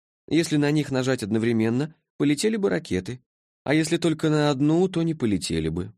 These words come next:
Это специально придумали на случай, если человек, который сторожит кнопку, вдруг сойдет с ума".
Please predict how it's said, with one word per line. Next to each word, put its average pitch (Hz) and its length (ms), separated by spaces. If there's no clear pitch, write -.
Это 214 180
специально 196 460
придумали 131 460
на 113 140
случай, 135 340
если 117 280
человек, 123 480
который 101 360
сторожит 113 460
кнопку, 151 520
вдруг 160 320
сойдет 131 340
с - 100
ума". 90 360